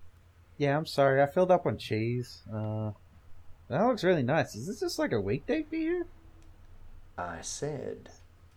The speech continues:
Speaker 2: "Sit. Please."
Speaker 1: Fine. Mouth sits down.
Speaker 2: Okay.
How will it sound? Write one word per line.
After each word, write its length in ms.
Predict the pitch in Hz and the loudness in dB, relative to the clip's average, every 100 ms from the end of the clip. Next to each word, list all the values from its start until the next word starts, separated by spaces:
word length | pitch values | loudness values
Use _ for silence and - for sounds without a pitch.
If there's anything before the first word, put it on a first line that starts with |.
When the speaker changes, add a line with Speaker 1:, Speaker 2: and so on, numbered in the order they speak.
| - - - | -20 -20 -16
Speaker 2:
"Sit. 400 | - - - - - - - - - - - - - - - - - - - - | -12 -8 -6 -8 -16 -20 -20 -20 -20 -20 -20 -20 -20 -20 -20 -20 -20 -20 -20 -20
Please." 640 | - 143 107 - - - - 807 - - - - - - - - - - - - - - - - - - - - - - - - - - - - - - - - | -8 -6 -6 -12 -20 -20 -20 -14 -10 -8 -8 -10 -10 -12 -12 -14 -14 -14 -16 -18 -20 -20 -20 -20 -20 -20 -18 -18 -20 -20 -20 -20 -20 -20 -20 -18 -16 -14 -14 -12
Speaker 1:
Fine. 640 | - 104 104 107 104 104 95 - - - - - - - - - | -6 -2 0 0 0 -2 -6 -10 -20 -20 -20 -20 -20 -20 -20 -8
Mouth 240 | 107 107 | -6 -6
sits 260 | - 110 - | -4 -6 -6
down. 440 | - 90 92 95 90 - - - - - - - - - - - - - - | -6 -4 -2 -4 -8 -20 -20 -20 -20 -20 -20 -20 -20 -20 -20 -20 -20 -20 -18
Speaker 2:
Okay. 240 | - - | -10 -8